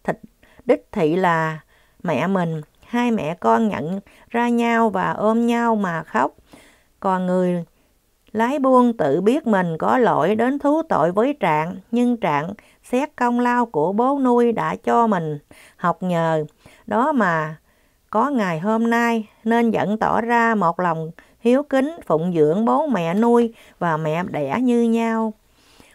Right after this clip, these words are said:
Về sau có lần Trạng được vua sai làm chánh chủ khảo, đi chấm thi ở trường Sơn Nam. Trạng ra đầu bài hiểm hóc, họ học trò ứng thi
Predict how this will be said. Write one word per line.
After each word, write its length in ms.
Về 240
sau 380
có 220
lần 440
Trạng 260
được 280
vua 220
sai 300
làm 380
chánh 240
chủ 240
khảo, 460
đi 220
chấm 300
thi 300
ở 180
trường 400
Sơn 340
Nam. 360
Trạng 260
ra 380
đầu 260
bài 320
hiểm 260
hóc, 260
họ 380
học 220
trò 400
ứng 220
thi 340